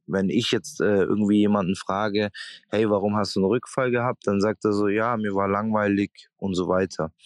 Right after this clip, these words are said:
Ähm, und ich glaube, es ist ganz, ganz wichtig, o-, zu wissen, dass dieser Rückfall sich,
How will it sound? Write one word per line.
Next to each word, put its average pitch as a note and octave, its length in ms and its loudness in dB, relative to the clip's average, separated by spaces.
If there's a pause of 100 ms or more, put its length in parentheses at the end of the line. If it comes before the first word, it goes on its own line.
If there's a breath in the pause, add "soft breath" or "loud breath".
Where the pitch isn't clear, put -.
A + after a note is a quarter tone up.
(560 loud breath)
Ähm, G2 540 0 (140)
und G#2 300 2
ich G#2 100 -2
glaube, D3 280 0
es C3+ 120 -2
ist A2+ 100 -16
ganz, C3 240 -4
ganz A#2 240 -4
wichtig, C#3+ 360 -2
o-, G2+ 140 -2 (300)
zu G#2+ 180 -4
wissen, C3 440 -2 (280 loud breath)
dass - 220 -6
dieser G#2+ 280 2
Rückfall A#2 440 0
sich, G#2+ 400 -2